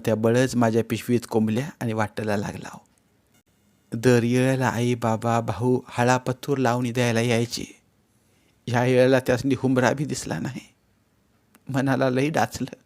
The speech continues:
पिशवी हातात घेऊन दीर पुढं चालत्याला. त्याच्या मागनं हुंदकं आवरीत मी पळते आली.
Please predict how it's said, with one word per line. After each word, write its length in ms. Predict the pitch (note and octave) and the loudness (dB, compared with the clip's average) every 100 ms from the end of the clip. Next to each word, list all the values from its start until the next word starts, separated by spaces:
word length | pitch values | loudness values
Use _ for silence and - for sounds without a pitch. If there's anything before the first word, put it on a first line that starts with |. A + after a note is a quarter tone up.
| _ _ _ _ _ _ _ _ _ _ _ _ _ _ | _ _ _ _ _ _ _ _ _ _ _ _ _ _
पिशवी 320 | B2 - B2+ | -4 0 0
हातात 360 | A#2 C3+ C3 C3+ | -2 -2 2 2
घेऊन 340 | B2+ C#3 C3+ | 2 2 2
दीर 240 | A#2 D3 | 2 0
पुढं 260 | C3+ C3+ B2+ | 2 0 0
चालत्याला. 680 | B2 A#2+ A#2+ - - - - _ _ _ _ _ | 2 2 2 -6 -6 -12 -16 _ _ _ _ _
त्याच्या 280 | C3 - C3+ | -2 0 0
मागनं 300 | B2+ B2+ C#3 | 0 0 -2
हुंदकं 380 | B2+ C3 - D3+ | -4 -6 -4 -4
आवरीत 400 | C#3+ C3+ C#3 - | 0 0 -2 -4
मी 160 | D3+ E3 | -4 -2
पळते 360 | - C#3 - | -2 -2 -2
आली. 240 | - - | -8 -10